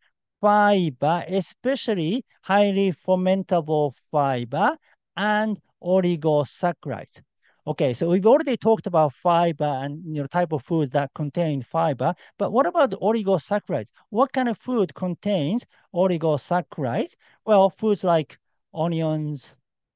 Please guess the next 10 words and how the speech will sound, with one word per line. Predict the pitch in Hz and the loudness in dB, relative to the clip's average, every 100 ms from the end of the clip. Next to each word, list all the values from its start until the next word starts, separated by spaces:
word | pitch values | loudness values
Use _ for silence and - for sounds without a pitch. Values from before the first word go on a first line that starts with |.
| _ | _
bananas, | 147 165 180 165 139 247 359 - _ _ _ | -2 2 2 2 2 0 -2 -14 _ _ _
and | 160 196 202 208 202 - _ | -4 0 0 0 -4 -12 _
soybeans. | - 185 175 160 123 151 147 104 87 - _ _ _ | -6 0 0 0 -4 -8 -8 -8 -12 -20 _ _ _
Soybeans, | - 254 359 285 123 95 - - _ _ _ _ - | -2 0 0 -2 -6 -8 -20 -20 _ _ _ _ -2
yes. | 196 294 - _ _ | 2 2 -2 _ _
So | - 190 | 2 4
that | 262 190 | 4 2
<laughs> | 175 180 | -2 -2
means | 240 160 - _ _ _ - | 0 -2 -6 _ _ _ -4
natto | 156 185 202 - 269 214 175 | 2 2 2 0 2 4 4